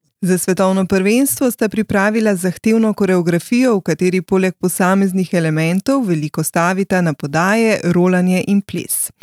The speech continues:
V primerjavi s kvalifikacijami sta jo še nadgradila.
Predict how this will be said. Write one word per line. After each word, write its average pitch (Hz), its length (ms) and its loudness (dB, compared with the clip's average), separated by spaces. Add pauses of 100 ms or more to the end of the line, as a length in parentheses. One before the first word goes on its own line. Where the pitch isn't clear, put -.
(420)
V 208 120 2
primerjavi 220 720 2
s - 100 -6
kvalifikacijami 170 1080 0
sta 247 220 0
jo 240 140 2
še 170 240 -2
nadgradila. 165 720 -2